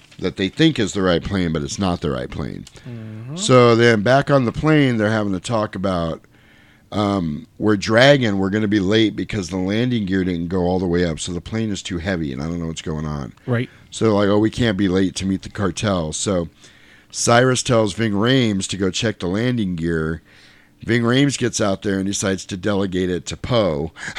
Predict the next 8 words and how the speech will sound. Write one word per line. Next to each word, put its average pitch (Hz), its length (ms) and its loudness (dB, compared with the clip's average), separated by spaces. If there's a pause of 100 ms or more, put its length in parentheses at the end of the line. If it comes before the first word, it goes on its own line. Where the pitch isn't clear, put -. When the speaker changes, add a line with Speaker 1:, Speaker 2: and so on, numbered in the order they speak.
(120)
Speaker 1:
<laughs> - 100 -6 (1300)
So 104 580 4 (300)
Nicolas 127 400 0
Cage 127 300 0
goes 113 180 0
down 104 200 0
to 92 60 -4
check. 107 400 0